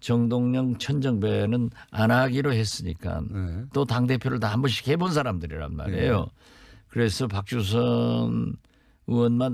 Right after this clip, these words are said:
Speaker 1: 안 했기 때문에 그런 능력이 있는 분 아니냐 했더니 안 하고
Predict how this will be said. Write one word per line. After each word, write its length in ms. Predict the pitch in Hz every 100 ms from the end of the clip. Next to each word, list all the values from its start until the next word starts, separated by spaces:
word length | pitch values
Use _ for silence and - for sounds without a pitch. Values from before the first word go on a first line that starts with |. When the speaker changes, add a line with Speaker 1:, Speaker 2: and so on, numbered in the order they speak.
| -
Speaker 1:
안 140 | 107
했기 220 | 110 -
때문에 1000 | 95 98 92 90 90 92 117 113 98 85 - _ _ _ _
그런 280 | 117 110 104
능력이 400 | 101 104 104 107
있는 280 | 101 107
분 120 | 98 110
아니냐 380 | 92 92 104 95
했더니 600 | 92 - 71 73 67 - _ _ _ _ _ _ _ _ _ _ _
안 160 | - 104
하고 300 | 104 101 110